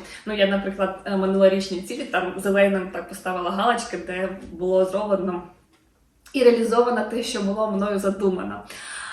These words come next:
А, ось. Я знаю, що найбільший здобуток дві тисячі двадцять другого року — це те, що ми не втратили незалежність. Це те, що ми всі згуртувалися в Україні.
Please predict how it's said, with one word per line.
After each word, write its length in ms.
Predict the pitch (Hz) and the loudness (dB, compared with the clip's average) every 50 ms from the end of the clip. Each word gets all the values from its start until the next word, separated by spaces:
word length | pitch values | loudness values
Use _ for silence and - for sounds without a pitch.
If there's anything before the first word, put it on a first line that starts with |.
| - - - | -14 -12 -10
А, 320 | - - 202 202 208 - - | -6 -4 -4 -4 -4 -2 0
ось. 480 | 214 208 196 196 190 - - - - - _ _ _ - 254 | 2 4 4 4 4 0 -6 -10 -16 -20 _ _ _ -6 0
Я 140 | 247 285 262 | 4 4 4
знаю, 360 | 220 262 269 247 233 226 220 | 4 4 2 2 2 0 0
що 140 | 220 226 208 | -2 -4 -6
найбільший 440 | 214 220 214 247 247 240 240 240 226 | -4 -4 -2 -2 -2 -2 -4 -6 -6
здобуток 480 | - 208 196 208 247 247 - 214 208 | -4 -2 -2 -2 -2 -4 -6 -6 -6
дві 120 | 185 196 202 | -6 -6 -6
тисячі 360 | 214 233 233 220 208 214 202 | -4 -6 -8 -8 -8 -6 -4
двадцять 400 | 196 202 202 214 214 - 202 185 | -2 -2 -2 -2 -2 -4 -6 -4
другого 400 | 190 202 202 196 202 196 196 196 | -4 -2 -2 0 2 4 4 4
року — 380 | 226 285 320 - - - - - - - - - - | 2 0 -2 -4 -6 -10 -12 -12 -14 -16 -18 -14 -12
це 100 | - 214 | -10 -4
те, 220 | 196 240 254 277 | 0 0 2 2
що 260 | 262 - - 240 226 220 | 0 -2 -4 -4 -4 -4
ми 480 | 214 214 220 233 240 247 254 254 254 - - - - - _ _ | -4 -4 -4 -2 -2 -2 -2 -4 -8 -12 -16 -20 -20 -20 _ _
не 240 | - 220 240 240 208 | -2 0 2 2 2
втратили 640 | - - - - 208 208 208 214 208 214 208 202 208 | 0 -2 -4 -2 -2 0 0 -2 -4 -4 -4 -2 -2
незалежність. 1000 | 196 196 196 190 190 202 196 202 202 190 190 196 190 180 180 - - - _ - | 0 0 0 0 2 2 2 4 4 2 2 0 -2 -4 -8 -10 -14 -20 _ -12
Це 100 | - 202 | -10 -10
те, 300 | 196 - 208 208 214 226 | -6 -6 -4 -4 -4 -4
що 520 | - - - - 208 208 208 214 208 208 - - - - - - - - - _ _ _ _ _ _ - | -4 -6 -6 -6 -4 -4 -2 -2 -4 -4 -8 -14 -18 -20 -20 -20 -20 -20 -20 _ _ _ _ _ _ 2
ми 120 | 302 294 | 2 2
всі 280 | - - - 285 254 214 | 2 0 0 0 0 0
згуртувалися 920 | 196 - 220 226 226 - 240 226 202 214 214 214 208 196 196 - 208 202 | 0 -2 -2 -2 0 0 0 2 4 4 4 4 4 2 0 0 -2 -2
в 80 | 185 185 | -2 -2
Україні. 760 | 185 - 208 196 196 202 202 208 196 196 190 190 185 185 185 | -2 -2 0 0 0 0 0 0 2 2 2 2 0 -2 -4